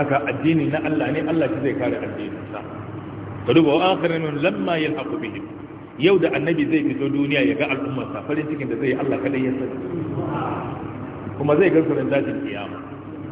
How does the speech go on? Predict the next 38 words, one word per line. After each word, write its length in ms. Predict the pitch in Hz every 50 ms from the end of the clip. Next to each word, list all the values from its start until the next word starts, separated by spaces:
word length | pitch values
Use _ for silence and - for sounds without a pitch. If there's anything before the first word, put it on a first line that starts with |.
| - - - - - - - 170
Aka 160 | 175 160 175
tambaye 320 | - 147 147 151 165 160
shi, 60 | 143 143
"Ya 60 | 143 135
Rasulullah, 360 | 139 143 170 165 160 156 143 160
zaka 180 | 180 180 180 160
san 100 | 147 190 160 170
al'umma 240 | 180 - 190 185 175 151
ka?" 40 | 156 165
Yace, 160 | 165 160 151
"Zan 160 | - 170 160
san." 220 | - - - - - - - - - - - - - - - - - - - - - - - - - - - - - - - - - - -
Sai 60 | 165 190
yake 140 | 190 180 180
bada 240 | 170 180 185 180 175
misali, 400 | 160 151 147 156 170 185 185 170
ce, 80 | 165
"To, 100 | 156 143 131 123
idan 240 | - 135 151 160 160 156
kana 160 | 175 175 165
da 120 | 139 127 120 120 - - - - - - - - - - - -
shanu 320 | 156 156 160 156 156 156 147
bakake, 560 | 151 165 151 160 139 120 107 - 123 120 113 - - - - 147
in 80 | 175
akwai 240 | 147 147 135 147 147
fari 160 | 147 160 160
a 80 | 147 139 143
ciki 100 | - - 160
ba 60 | 139
za 100 | 143 151 143
ka 60 | 147
gane 240 | 135 143 147 143 139 - -
ba?" 80 | - - - - - - - - - - - - - - - - -
"Zan 80 | 156 151 123 123
gane." 200 | 120 120 117 - - - - - - - -
Yace, 160 | 175 165 165
"To, 80 | 160 143
al'umma 320 | 131 139 165 170 165 151